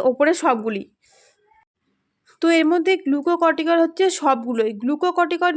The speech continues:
মানে কোথা থেকে খরিত হবে? এগুলো খরিত হবে অ্যাড্রিনাল কর্টেক্স থেকে। ঠিক আছে, যত কর্টিকয়েড হরমোন রয়েছে সেগুলো খরিত হয় অ্যাড্রিনাল কর্টেক্স থেকে। তো এখানে সবকটাই কিন্তু গ্লুকোকর্টিকয়েড, তাহলে উপরে সবগুলি ঠিক।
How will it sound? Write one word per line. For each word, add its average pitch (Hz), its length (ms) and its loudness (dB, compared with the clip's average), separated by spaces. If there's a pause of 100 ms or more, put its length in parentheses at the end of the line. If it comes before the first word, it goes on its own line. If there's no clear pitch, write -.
মানে 311 160 0 (100)
কোথা 277 200 2
থেকে 320 180 -2
খরিত 320 260 -2
হবে? 330 140 0 (100)
এগুলো 269 200 -4 (100)
খরিত 254 240 -2 (120)
হবে 277 240 0 (460)
অ্যাড্রিনাল 285 480 0
কর্টেক্স 254 460 0
থেকে। 220 180 -6 (140)
ঠিক 294 180 -8
আছে, 294 180 0 (1040)
যত 254 200 -4 (140)
কর্টিকয়েড 294 500 0
হরমোন 277 340 -2
রয়েছে 285 280 2
সেগুলো 294 260 -2
খরিত 262 300 -2
হয় 339 180 0
অ্যাড্রিনাল 262 420 0 (460)
কর্টেক্স 269 320 0 (100)
থেকে। 233 220 -2
তো 240 180 -4
এখানে 302 200 -2 (120)
সবকটাই 294 520 -2
কিন্তু 302 220 -2 (440)
গ্লুকোকর্টিকয়েড, 262 920 -2
তাহলে 269 240 0
উপরে 277 220 0
সবগুলি 277 420 -2 (140)
ঠিক। 240 180 -4